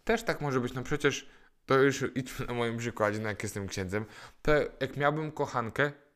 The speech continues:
no jakby w zasadzie, no, nikogo nie krzywdzę, tak, jak to nie wyjdzie.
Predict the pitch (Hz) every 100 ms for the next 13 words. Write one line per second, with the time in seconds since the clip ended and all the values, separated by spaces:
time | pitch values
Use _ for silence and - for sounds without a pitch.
0 | _ _ _ _ _ _ - - - -
1 | 139 147 151 156 160 175 165 165 160 160
2 | 156 147 170 170 160 165 165 - 135 95
3 | 87 113 107 113 101 90 87 76